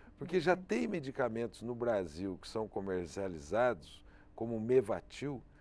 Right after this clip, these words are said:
Speaker 1: que tem uma, um, um, uma quantidade de T H C acima de zero dois por cento. Então, se você dá esse teto de zero dois por cento, você não vai produzir medicamentos que sejam comercializados no mundo. E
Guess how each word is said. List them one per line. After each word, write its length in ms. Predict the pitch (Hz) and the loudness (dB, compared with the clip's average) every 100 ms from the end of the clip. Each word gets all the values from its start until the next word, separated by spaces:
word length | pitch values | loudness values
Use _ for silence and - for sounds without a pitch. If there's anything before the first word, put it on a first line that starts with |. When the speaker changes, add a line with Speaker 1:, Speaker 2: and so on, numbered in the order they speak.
| - - - - | -20 -20 -20 -12
Speaker 1:
que 120 | 151 | -10
tem 440 | 143 165 165 175 - | -6 -2 -2 -2 -6
uma, 320 | 170 165 151 - - | -8 -4 -4 -4 -6
um, 640 | 131 131 123 117 101 95 - - - - | -4 -2 -4 -6 -8 -12 -16 -20 -20 -14
um, 680 | 110 113 104 101 92 85 85 | -8 -6 -4 -4 -4 -6 -6
uma 120 | 104 | -2
quantidade 760 | - 147 - 107 147 156 104 98 | 0 0 0 4 6 6 2 -12
de 100 | 92 | -6
T 160 | - | -2
H 220 | 113 98 | 0 -2
C 280 | 92 - 160 | -6 -6 -2
acima 560 | 139 139 - 190 214 156 | -2 -2 -4 0 2 0
de 120 | 98 | -2
zero 280 | 87 101 85 | -2 -2 -2
dois 240 | 78 82 | -6 -6
por 140 | - 78 | -8 -16
cento. 280 | - 62 - | -12 -14 -12
Então, 240 | 123 208 202 | -10 -4 -4
se 120 | 143 | -4
você 320 | 208 - - | -4 -4 -4
dá 240 | 165 151 156 | 2 4 4
esse 240 | 135 117 | 2 -6
teto 400 | - 123 113 - | -4 -4 -4 -6
de 120 | 80 | -10
zero 240 | 82 87 76 | -6 -6 -4
dois 200 | 82 78 | -8 -8
por 140 | - | -6
cento, 260 | - 151 - - - - - | 0 0 -2 -18 -20 -20 -18
você 140 | - 180 | -4 0
não 160 | 196 | 2
vai 160 | 165 165 | 6 6
produzir 480 | 160 147 123 101 110 | 6 -2 -2 -4 -4
medicamentos 840 | 101 85 87 90 113 151 - - - - - | -4 -6 -6 -4 0 0 0 -14 -20 -20 -12
que 100 | 131 | -12
sejam 320 | - 151 147 | -6 -4 -4
comercializados 800 | 143 147 139 143 127 131 131 123 | -2 -2 0 0 0 -2 -4 -6
no 100 | 156 | -10
mundo. 380 | 143 120 110 - - - - - | -6 -8 -8 -14 -20 -20 -20 -12
E 420 | 170 196 214 180 | -2 2 2 2